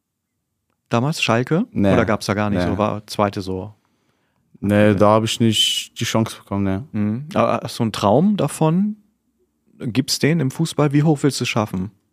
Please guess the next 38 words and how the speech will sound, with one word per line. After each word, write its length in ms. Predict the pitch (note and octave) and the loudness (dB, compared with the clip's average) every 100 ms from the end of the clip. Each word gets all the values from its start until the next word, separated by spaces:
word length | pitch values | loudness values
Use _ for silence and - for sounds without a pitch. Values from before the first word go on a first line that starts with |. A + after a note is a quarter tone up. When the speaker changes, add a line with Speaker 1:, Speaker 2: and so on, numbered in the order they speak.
| _ _ _ _ | _ _ _ _
Speaker 2:
So 220 | _ G2 | _ -2
hoch 200 | G#2+ A2 | 0 0
wie 100 | A2 | 2
möglich. 480 | G#2+ B2 B2+ G2 - _ _ _ _ _ _ _ _ _ _ _ _ _ _ _ _ _ _ _ _ - | 2 2 0 -8 -10 _ _ _ _ _ _ _ _ _ _ _ _ _ _ _ _ _ _ _ _ -2
Speaker 1:
Ja. 160 | A#2+ - _ _ _ _ _ _ | -2 -2 _ _ _ _ _ _
Alles 260 | A#2+ A2+ - | -2 -2 0
rausholen. 540 | B2 A#2+ A#2+ A#2 A#2 | 0 0 -4 -4 -2
Da, 120 | A2+ A2 | -4 -2
dann 180 | A2+ | 0
ist 160 | A#2+ - | 0 0
Emden 480 | - C3 B2+ C3 - | 2 2 2 -2 -4
auch 300 | - - B2 | -6 0 0
so 120 | - | 2
eine 120 | C3 | 0
Station, 420 | B2 B2+ - C3 B2 | 0 -2 -2 0 2
über 160 | A#2 | 2
die 100 | A#2 | 2
du 100 | A2+ | 2
dich 160 | A#2 A#2 | 0 -2
empfehlen 360 | A2 - A2+ | -2 2 2
möchtest 360 | G#2+ G#2 G2+ - | 2 0 -4 -8
für, 340 | - F#2+ F#2 | -2 -2 -2
für 180 | G2 G2 | -4 -2
höhere 240 | F#2+ F#2 - | 0 0 0
Aufgaben. 340 | - - F2 | -2 -4 -4
Das 100 | F#2+ | -6
kann 120 | - | -4
man 80 | G#2 | -2
ja 60 | F#2+ | -2
so 120 | F#2+ | -4
sagen. 280 | F2+ F#2 G2 _ _ _ _ _ _ - | -2 -4 -6 _ _ _ _ _ _ -2
Geht 140 | A#2 | 2
ja 80 | A#2 | 4
wahrscheinlich 280 | G#2+ A#2+ G#2+ | 2 0 0
den 120 | G#2+ | 2
meisten 240 | G#2+ G#2 - | 2 0 -6
hier 40 | |
so. 200 | F2 F#2 | -8 -8